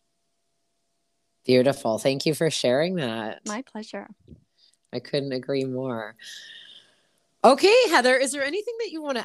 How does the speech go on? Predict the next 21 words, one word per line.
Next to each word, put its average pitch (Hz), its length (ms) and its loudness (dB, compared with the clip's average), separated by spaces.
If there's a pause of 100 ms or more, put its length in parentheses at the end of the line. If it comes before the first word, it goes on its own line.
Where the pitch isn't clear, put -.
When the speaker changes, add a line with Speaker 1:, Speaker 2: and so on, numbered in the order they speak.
Speaker 1:
add 185 360 -6
to 320 180 -6
all 285 240 -2
of 320 80 -8
this? 381 580 -6
You 240 80 -8
know, 214 400 -6
if, 240 220 -8 (200)
uh, - 640 -10 (1000)
anything 240 400 2
that 214 160 2
I 202 80 0
might 185 200 -2
have 156 120 -8
missed 233 560 -4
in 180 160 -8
asking 254 480 -10
you? 427 320 -8 (2250)
Speaker 2:
Um, 311 500 4 (420)
I 466 360 4 (500)
don't 302 380 -2